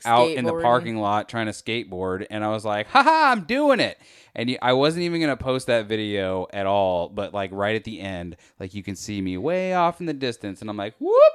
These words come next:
Speaker 1: boom," and dude, I hit hard. <laughs>
Speaker 2: Yeah.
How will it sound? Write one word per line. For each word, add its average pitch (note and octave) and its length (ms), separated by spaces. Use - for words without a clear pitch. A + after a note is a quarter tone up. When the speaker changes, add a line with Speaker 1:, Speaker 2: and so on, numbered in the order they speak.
Speaker 1:
boom," C4 840
and G#2 260
dude, G2+ 440
I A2+ 220
hit F#2+ 320
hard. F2 680
<laughs> A3+ 540
Speaker 2:
Yeah. D3+ 580